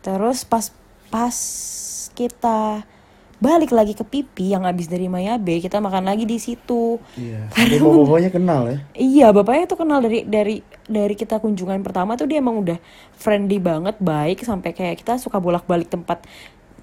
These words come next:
Speaker 1: di depan restoran dia suka sapa gitu, dan akhirnya kita balik lagi ke sana lagi buat makan karena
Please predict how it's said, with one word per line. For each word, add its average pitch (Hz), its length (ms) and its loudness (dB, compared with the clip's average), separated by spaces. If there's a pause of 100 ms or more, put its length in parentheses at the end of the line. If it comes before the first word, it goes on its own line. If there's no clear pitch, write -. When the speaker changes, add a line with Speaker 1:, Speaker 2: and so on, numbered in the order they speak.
(100)
Speaker 1:
di 196 120 2
depan 196 200 2
restoran 190 420 -2
dia 233 120 0
suka 240 200 0
sapa 180 380 0
gitu, 202 340 -2
dan 170 220 2
akhirnya 190 260 -6
kita 240 140 0
balik 160 300 0
lagi 165 240 -4
ke 196 100 -14
sana 160 280 -6
lagi 143 280 -4
buat 165 200 -2
makan 156 440 -6
karena 196 400 -4